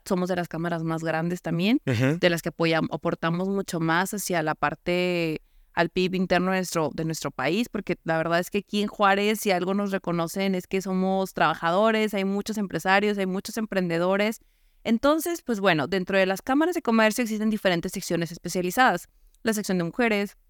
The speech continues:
Speaker 1: la sección de hoteleros, de ferreteros, y estaba la sección de jóvenes. Cuando yo empiezo a hacer el servicio social, me integro a la sección de jóvenes empresarios. Yo esto-, estoy hablando así cuando tenía dieciocho años, ¿verdad? No les
Speaker 2: Ok.
Speaker 1: saco cuentas, pero ya son
Speaker 2: <laughs>
Speaker 1: bastantes años.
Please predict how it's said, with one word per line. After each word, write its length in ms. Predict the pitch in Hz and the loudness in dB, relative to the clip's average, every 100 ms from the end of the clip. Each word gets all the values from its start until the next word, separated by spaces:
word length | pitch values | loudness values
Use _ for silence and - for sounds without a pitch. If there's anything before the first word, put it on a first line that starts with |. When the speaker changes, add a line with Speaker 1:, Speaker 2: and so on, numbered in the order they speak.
| _ _ _ _ _ - | _ _ _ _ _ -2
Speaker 1:
la 120 | 185 | 0
sección 300 | 175 - 160 | 0 -2 -2
de 60 | |
hoteleros, 580 | 147 165 233 240 208 202 | 0 2 2 4 2 2
de 80 | 180 | 0
ferreteros, 640 | 165 165 - 240 226 208 196 | -2 -2 0 2 2 -2 -4
y 60 | |
estaba 240 | 180 175 170 | -6 -2 0
la 120 | 170 | 0
sección 320 | 165 - 156 | -2 -6 -4
de 60 | 156 | -4
jóvenes. 500 | - 208 190 170 - _ _ _ | -2 0 0 -4 -10 _ _ _
Cuando 260 | 196 185 185 | 2 2 4
yo 120 | 185 | 2
empiezo 360 | 202 226 214 | 2 2 0
a 20 | 220 | 0
hacer 200 | 220 208 | 0 0
el 100 | 214 | 0
servicio 340 | 214 185 190 | 0 0 0
social, 440 | 214 208 226 214 - | -2 0 4 4 4
me 160 | 196 | -2
integro 420 | 185 175 185 180 185 | -2 -2 0 2 2
a 40 | |
la 100 | 190 | 0
sección 400 | 180 - 180 175 | -2 -6 -4 -2
de 340 | 175 185 180 | 0 0 0
jóvenes 380 | 180 180 180 180 | 0 -2 -2 0
empresarios. 540 | 185 170 165 175 202 190 | -2 -4 0 2 2 0
Yo 80 | |
esto-, 300 | 175 - 180 | -4 -4 -6
estoy 180 | 175 - | -4 -2
hablando 260 | 170 170 170 | 0 0 0
así 160 | 190 185 | -2 -4
cuando 260 | - 165 | -2 -2
tenía 160 | 156 160 | 0 -2
dieciocho 320 | 180 180 - | -4 -6 -2
años, 240 | 214 285 269 | 0 2 2
¿verdad? 240 | 226 233 | 2 2
No 200 | 226 156 | 2 0
les 120 | 156 | 0
Speaker 2:
Ok. 60 | 120 | 0
Speaker 1:
saco 220 | - 196 | 0 -2
cuentas, 400 | 220 254 277 320 - | 2 2 4 0 2
pero 160 | 269 | 2
ya 160 | 226 196 | 6 4
son 120 | 233 | 6
Speaker 2:
<laughs> 180 | 247 247 | 4 4
Speaker 1:
bastantes 400 | 254 226 247 247 | 2 2 0 0
años. 320 | 233 247 | 2 2